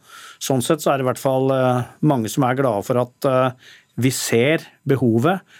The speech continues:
for raskt å kunne få handelen på beina. Det er helt riktig, det er, eh,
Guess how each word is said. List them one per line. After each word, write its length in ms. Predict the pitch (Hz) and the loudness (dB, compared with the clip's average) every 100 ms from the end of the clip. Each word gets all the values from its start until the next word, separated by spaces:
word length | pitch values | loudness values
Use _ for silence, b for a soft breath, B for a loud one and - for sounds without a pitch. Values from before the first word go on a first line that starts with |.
| b | b
for 180 | - 135 | -2 0
raskt 380 | 117 - - | 0 -2 -4
å 100 | 139 | -4
kunne 520 | 127 135 104 117 127 123 B B B | 0 0 2 2 0 -2 B B B
få 240 | - 123 127 | -2 0 2
handelen 420 | 117 104 117 139 | 0 0 0 0
på 120 | 127 135 | 0 0
beina. 340 | 113 127 143 | 0 0 0
Det 140 | 139 | 0
er 120 | 123 123 | 0 0
helt 80 | 139 | -2
riktig, 440 | 143 131 - 160 170 | -2 -4 0 0 2
det 40 | |
er, 260 | 131 120 127 | 0 0 0
eh, 340 | 131 127 131 | 0 0 -2